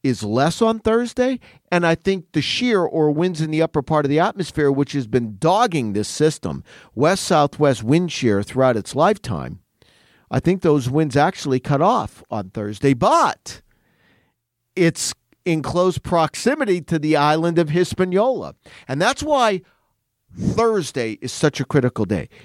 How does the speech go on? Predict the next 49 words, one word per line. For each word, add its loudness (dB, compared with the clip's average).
If 2
this 0
system 0
goes 0
over 0
or 0
south -4
of 4
Hispaniola, 0
I, 2
I 2
don't 0
think -2
it -2
could -2
ever 0
recover -4
again. -10
I -2
really 4
don't. 0
I 4
think -2
that 0
might -4
be -4
game, -2
set, -4
match. -2
And -4
then -2
what 0
are 0
we 0
looking -2
at 0
for -2
Florida? 0
Just -2
some -2
showers 2
and -4
thunderstorms 0
over 0
the -2
weekend. -2
They 4
may 2
be, -2